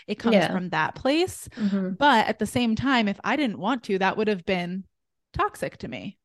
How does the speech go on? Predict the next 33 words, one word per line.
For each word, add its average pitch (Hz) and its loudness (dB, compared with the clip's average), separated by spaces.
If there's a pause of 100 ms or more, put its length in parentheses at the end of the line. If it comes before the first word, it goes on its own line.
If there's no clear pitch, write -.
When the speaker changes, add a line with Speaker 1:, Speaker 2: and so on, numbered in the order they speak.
(120)
Speaker 1:
right? 220 2
Like, 180 2
it 190 4
Speaker 2:
Mm-hmm. 214 -2
Speaker 1:
would 233 2
have 240 4
been 202 -2
very 202 2 (1300)
hard 214 4
to - 2
be 220 0
like, 190 -2
"This 208 -4
isn't 208 -6
what 196 -6
I 185 -4
wanna 156 -8
do. - -2 (100)
Like, 208 -4
this 240 2
Speaker 2:
Yeah. 262 0
Speaker 1:
isn't 226 -2
what 226 2
I 226 4
wanna 220 2
do." 220 0 (100)
Speaker 2:
Mm-hmm. 185 0
Speaker 1:
Again, 180 -14 (200)
it - -2
ended 208 0
up 196 -4
being 180 -8
fine. 180 -4